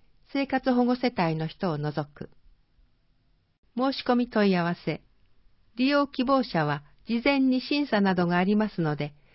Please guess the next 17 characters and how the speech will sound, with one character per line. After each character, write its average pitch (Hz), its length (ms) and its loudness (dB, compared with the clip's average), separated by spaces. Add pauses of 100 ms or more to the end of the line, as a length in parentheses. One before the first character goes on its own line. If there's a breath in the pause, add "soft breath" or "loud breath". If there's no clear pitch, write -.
(120 soft breath)
早 277 300 4
め 269 140 2
に 254 140 2
健 269 320 0
康 269 180 4
増 262 200 2
進 254 240 0
セ 247 160 -2
ン 220 80 0
タ 147 280 -6
ー 147 80 -4
へ。 - 180 -8 (760)
電 175 260 0
話 180 140 0
零 285 280 0
四 254 200 2
八 156 180 -4